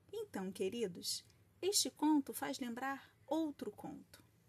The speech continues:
Qual? A Bela Adormecida? Chapeuzinho Vermelho? O Gato de Botas?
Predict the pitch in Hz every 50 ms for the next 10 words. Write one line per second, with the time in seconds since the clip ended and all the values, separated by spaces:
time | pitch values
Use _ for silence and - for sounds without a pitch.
0 | _ - - _ - - - 330 320 - 90 - - - - _ _ - - -
1 | - - - - - - - - - - 208 196 220 214 208 202 180 220 202 180
2 | - - - - 302 311 269 185 180 - - - - - - - - - - -
3 | - - - - 285 285 - - 220 214 208 240 254 247 220 208 202 202 180 208
4 | 233 247 240 202 170 - - - _ _ _ _ _ _ _ _ _ - - -
5 | - - 302 311 294 359 392 427 - - 240 - 190 190 254 262 240 - - -
6 | - - - - - -